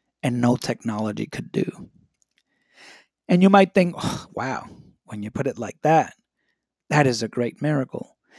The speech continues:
And yes, it is. But nevertheless, they were temporary. The greater miracles that Jesus says we're gonna do, the greater works,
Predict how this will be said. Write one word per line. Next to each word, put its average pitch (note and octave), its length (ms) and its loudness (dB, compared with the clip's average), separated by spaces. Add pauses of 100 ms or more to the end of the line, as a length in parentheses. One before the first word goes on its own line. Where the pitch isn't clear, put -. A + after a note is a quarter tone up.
(640)
And B2+ 260 -2
yes, G#2+ 260 -4
it - 100 0
is. - 500 0 (380)
But - 160 -4
nevertheless, C#3+ 960 -2 (160)
they B2+ 160 -4
were A#2+ 200 -8
temporary. A#2 800 -8 (600)
The F3+ 80 10
greater A#3 460 12
miracles G#3+ 720 6
that D#3+ 220 -4
Jesus F#3+ 360 2
says F3 300 -2
we're C#3+ 160 -2
gonna G#3 240 -2
do, A3 240 -2
the G#3 100 0
greater F3+ 400 10
works, F#3 520 2